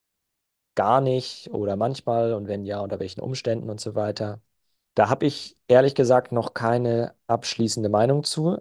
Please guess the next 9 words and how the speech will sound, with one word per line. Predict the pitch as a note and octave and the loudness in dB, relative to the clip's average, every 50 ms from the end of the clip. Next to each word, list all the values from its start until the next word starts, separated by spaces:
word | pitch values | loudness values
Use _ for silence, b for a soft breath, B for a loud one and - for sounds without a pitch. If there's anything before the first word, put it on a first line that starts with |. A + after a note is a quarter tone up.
| - _ _ | -8 _ _
aber | - A2 A2 A2 A2 A2+ A#2 A2 | -4 -2 0 2 2 2 2 0
so | G2 G#2+ | -2 -6
ein | G#2 F#2+ | -2 -2
bisschen | A2 A2 - - - G#2+ G2+ G2+ G#2 | -2 0 0 -2 -4 -4 -4 -4 -6
drüber | G#2 F#2+ G#2+ F#2+ G2 F#2+ | -4 -4 -2 -2 0 -2
nachgedacht. | G2 G2 G#2 G#2+ - - G2 F#2 G2 F#2+ A2 C3 - - - - _ _ _ _ _ _ _ _ _ _ _ _ _ | 0 0 -2 -2 -2 -4 -8 -6 -4 -6 -6 -6 -10 -14 -20 -20 _ _ _ _ _ _ _ _ _ _ _ _ _
Es | A#2 A2+ - - | 0 0 0 2
gibt | - A#2 - - - - | 2 2 2 2 4 6
ja | D3 C3+ B2+ B2+ B2 B2 B2+ | 8 10 10 10 8 8 6